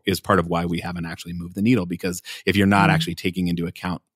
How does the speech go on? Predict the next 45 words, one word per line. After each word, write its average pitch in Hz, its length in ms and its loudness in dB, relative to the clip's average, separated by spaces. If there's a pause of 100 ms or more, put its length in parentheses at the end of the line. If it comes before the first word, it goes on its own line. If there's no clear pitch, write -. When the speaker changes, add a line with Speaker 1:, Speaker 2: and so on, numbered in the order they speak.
Speaker 1:
people's 90 340 -6
full 87 240 -8
humanity, 85 640 -6
if - 260 -20
you're 95 100 0
not 92 80 -2
taking 90 280 0
into 90 140 -4
account 90 300 -2
all 101 240 4
the 95 80 2
things 87 240 0
that 87 100 -6
they 87 100 -4
are 87 100 -6
trying 95 400 0
to 92 60 -2
bring 85 200 -4
with 85 160 -4
them 87 160 -6
into 85 260 -8
a 80 60 -12
school 131 320 -2
setting, 85 420 -8 (300)
then 107 240 6
th-, 101 140 2
then 92 340 2
you're 90 120 2
not 90 180 0
gonna 87 100 -6
be 87 60 -6
able 85 120 -8
to - 120 -12
reach 95 240 -2
them. 82 120 -4
You're 82 100 -6
not 82 120 -12
gonna 87 100 -8
be 82 60 -8
able 82 100 -12
to - 80 -14
actually - 260 -12
move 85 260 -8
the - 80 -18
needle. 90 340 -12